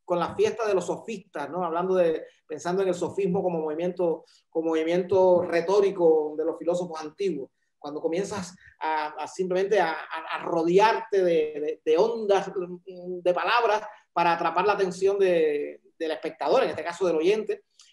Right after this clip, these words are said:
Esto ocurre en la oralidad, es imposible que ocurra en la escritura. En la escritura, pues, ya eres más reposado, eh, te, te, te ata más. Aquí no, porque aquí estás jugando con cierta ventaja. Uno, la inmediatez de la comunicación está en correspondencia con la inmediatez de la recepción.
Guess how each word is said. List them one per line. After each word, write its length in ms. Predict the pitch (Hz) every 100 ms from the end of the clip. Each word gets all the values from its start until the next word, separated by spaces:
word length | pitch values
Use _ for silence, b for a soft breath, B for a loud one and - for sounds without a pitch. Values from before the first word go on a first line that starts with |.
| -
Esto 320 | 214 277 247
ocurre 420 | 202 302 349 254
en 80 | 190
la 80 | 170
oralidad, 500 | 160 156 151 135 -
es 140 | - 160
imposible 460 | 170 180 190 208
que 80 | 185
ocurra 400 | 170 202 233 175
en 80 | 151
la 60 | 143
escritura. 480 | - 143 170 156 139 - _
En 60 | 139
la 40 |
escritura, 400 | 135 143 160 180
pues, 140 | 160 135
ya 180 | 156 -
eres 180 | 156 135
más 120 | 135
reposado, 720 | 160 156 - 180 175 165 92 B B B -
eh, 420 | 143 143 143 143 139 - - _
te, 140 | 151 156 160
te, 140 | 160
te 120 | - 147
ata 260 | 175 165
más. 260 | 165 170 -
Aquí 260 | 156 - 202
no, 140 | 214
porque 180 | 226 202
aquí 80 | 190
estás 200 | 196 196
jugando 360 | 190 185 202 185
con 140 | 170
cierta 260 | 196 190 170
ventaja. 420 | 165 208 165 143
Uno, 300 | 453 170 - _ _ _
la 140 | 156 170
inmediatez 560 | 175 175 170 165 202
de 80 | 220
la 100 | 214
comunicación 680 | 214 214 202 196 220 233 220
está 240 | 202 202
en 80 | 202
correspondencia 680 | 202 175 - 180 185 190 202
con 120 | 196
la 100 | 175
inmediatez 400 | 170 165 160 185
de 80 | 196
la 80 | 180
recepción. 640 | 170 - - - 202 -